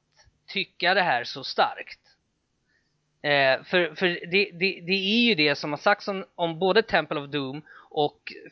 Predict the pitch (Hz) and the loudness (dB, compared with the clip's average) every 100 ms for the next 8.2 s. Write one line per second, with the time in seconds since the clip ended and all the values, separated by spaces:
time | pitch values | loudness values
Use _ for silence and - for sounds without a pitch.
0 | - 180 180 151 - - 156 - 180 180 | -2 2 2 0 -8 -2 -2 2 0 -2
1 | - 180 202 175 202 180 202 190 165 190 | -4 0 0 0 -6 0 -2 -2 -6 -8
2 | - 208 233 208 156 127 - _ - 156 | 2 4 6 4 2 2 -6 _ -2 0
3 | 139 - 151 147 - - 185 127 147 165 | 0 -4 -2 -2 -2 0 0 2 2 2
4 | - 202 190 185 175 - - _ _ _ | 0 0 4 4 4 -4 -20 _ _ _
5 | _ _ _ _ _ _ - - 180 185 | _ _ _ _ _ _ -14 -8 -8 -2
6 | 190 190 185 156 135 143 170 175 185 196 | -2 0 2 2 2 0 -2 2 4 4
7 | 196 185 165 160 151 147 151 147 _ - | 4 -2 -4 -8 -12 -20 -20 -20 _ -2
8 | 165 | 0